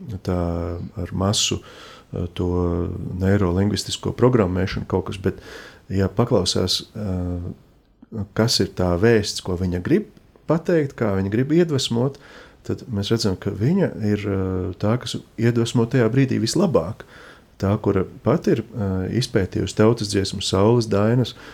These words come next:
un kura, ā, ā, visiem šiem cilvēkiem tautas tērpos pati,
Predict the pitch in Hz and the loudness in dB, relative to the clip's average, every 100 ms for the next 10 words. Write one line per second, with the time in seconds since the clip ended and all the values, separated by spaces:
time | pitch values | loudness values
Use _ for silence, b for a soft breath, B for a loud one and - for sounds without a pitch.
0 | B B 101 - 107 98 98 110 98 95 | B B -12 0 2 2 0 -6 -4 -2
1 | 92 92 - - _ 107 90 92 90 92 | -2 -4 -10 -20 _ -6 -4 -2 -4 -2
2 | 107 - 95 90 - 98 95 120 120 95 | -2 0 -2 -2 -2 -2 0 4 4 4
3 | - 95 95 113 131 - 131 117 - 95 | 0 -2 0 0 0 0 0 2 0 -4
4 | - 107 123 147 | -2 -2 0 -4